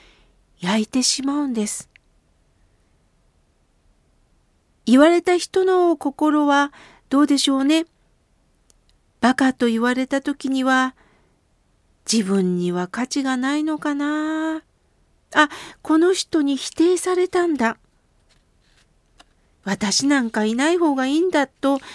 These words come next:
存在感が失われる。そんな時ね、心がシューンと小さくなります。これは子供だけではありません。大人になったってそうなんです。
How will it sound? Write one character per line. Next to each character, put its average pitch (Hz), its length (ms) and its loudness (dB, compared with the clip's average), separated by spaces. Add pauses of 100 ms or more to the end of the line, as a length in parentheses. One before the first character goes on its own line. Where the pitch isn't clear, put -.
(240)
存 254 380 0
在 277 260 0
感 233 340 -4
が 220 300 -2
失 214 340 -2
わ 233 180 -2
れ 233 140 -4
る。 240 220 -4 (680)
そ 220 220 0
ん 214 40 0
な 214 120 0
時 220 280 -4
ね、 262 220 0 (500)
心 233 400 2
が 226 120 0
シ - 260 -2
ュ 285 40 -2
ー 285 300 -6
ン 285 60 -10
と 294 140 -6
小 294 320 0
さ 294 140 -6
く 294 140 -6
な 294 140 -2
り 294 100 -4
ま 302 160 -2
す。 - 160 -12 (1500)
こ 311 120 0
れ 339 100 6
は 339 160 4 (520)
子 302 120 0
供 381 300 4
だ 381 120 0
け 381 120 2
で 381 80 2
は 302 100 4
あ - 20 -2
り 247 100 -2
ま 254 120 0
せ 262 140 -2
ん。 - 120 -6
大 277 140 0
人 440 340 -2
に - 20 2
な 370 140 2
っ - 20 -6
た - 220 -4
っ 339 40 -2
て 294 160 -4
そ 294 180 0
う 294 60 0
な 262 140 -2
ん 220 60 -6
で 220 140 -2
す。 - 140 -14